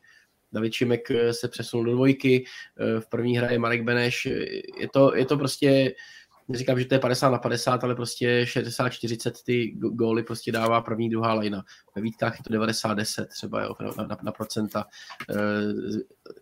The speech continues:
devadesát první a deset zbytek světa. Jo, takže jo,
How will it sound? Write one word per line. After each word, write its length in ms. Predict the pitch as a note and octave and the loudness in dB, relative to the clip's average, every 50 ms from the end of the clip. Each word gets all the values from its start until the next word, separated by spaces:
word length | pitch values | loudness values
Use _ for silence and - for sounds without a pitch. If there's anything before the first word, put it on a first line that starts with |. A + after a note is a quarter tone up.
| - | -12
devadesát 420 | - G#2+ G#2+ A2 A2+ A2+ - A2 A2 | -8 -6 -4 -4 -4 -2 -2 -2 -2
první 360 | - - G#2+ A2 A2+ A2 A2 | -2 -4 0 2 4 4 4
a 40 | A2 G#2+ G#2 G2+ - | 4 2 2 -2 -4
deset 340 | F#2 G#2 G#2+ G#2+ - A2 | -4 -4 -4 -4 -4 -6
zbytek 260 | A2 G2+ G2+ A2 G#2+ - | -10 -6 -6 -6 -6 -2
světa. 340 | - A2 - - F#2+ F#2 - - - - - - - - _ - | -4 -4 -4 -2 -6 -6 -6 -10 -18 -18 -16 -18 -18 -20 _ -10
Jo, 160 | - - - - - | -8 -8 -8 -10 -8
takže 440 | _ B2 A2 G#2+ A#2+ B2+ B2 - - - - _ _ | _ -4 2 6 8 8 8 8 6 0 -12 _ _
jo, 440 | - A#2 A#2+ B2+ D3 D3 D3 - - | 4 6 10 10 10 10 10 8 4